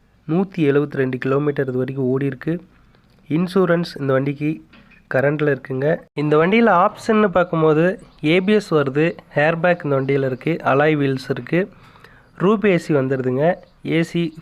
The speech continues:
ஃபுல் கூலிங் கண்டிஷன்னு சொல்லியிருக்காங்க. அதே போல பவர் ஸ்டீரிங், பவர் விண்டோ, சென்ட்ரல் லாக்கிங் ஆப்ஷன், ஆ, ரிவர்ஸ் பார்க்கிங் சென்சார் இந்த வண்டியில வருது. ஃபுல் ஆப்ஷன் வண்டி தான். இந்த வண்டியோட பிரைஸ் வந்து ஆறு லட்சத்தி இருபத்தி ஐயாயிரம் ரூபா சொல்றாங்க.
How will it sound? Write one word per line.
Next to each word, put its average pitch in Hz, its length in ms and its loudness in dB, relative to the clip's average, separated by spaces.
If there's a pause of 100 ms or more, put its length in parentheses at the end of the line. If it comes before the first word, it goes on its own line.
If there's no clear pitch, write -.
ஃபுல் 151 160 -2 (160)
கூலிங் 156 300 0
கண்டிஷன்னு 135 500 -2
சொல்லியிருக்காங்க. 131 600 -2 (600)
அதே 156 180 2
போல 151 420 0 (100)
பவர் 143 320 0
ஸ்டீரிங், 143 460 0
பவர் 139 240 0
விண்டோ, 135 380 -2
சென்ட்ரல் 139 520 0
லாக்கிங் 131 300 -2
ஆப்ஷன், - 280 -6 (600)
ஆ, 127 180 2
ரிவர்ஸ் 143 480 -2
பார்க்கிங் 151 400 0
சென்சார் 139 460 -2
இந்த 131 180 -4
வண்டியில 127 260 -2
வருது. 127 300 -2 (680)
ஃபுல் 143 240 -2
ஆப்ஷன் 143 320 0
வண்டி 131 280 -2
தான். 143 260 0 (340)
இந்த 208 340 2
வண்டியோட 180 380 2
பிரைஸ் 165 440 0
வந்து 160 340 0
ஆறு 151 320 2
லட்சத்தி 151 340 -4
இருபத்தி 139 500 0
ஐயாயிரம் 135 340 0
ரூபா 139 200 -2
சொல்றாங்க. 127 580 -2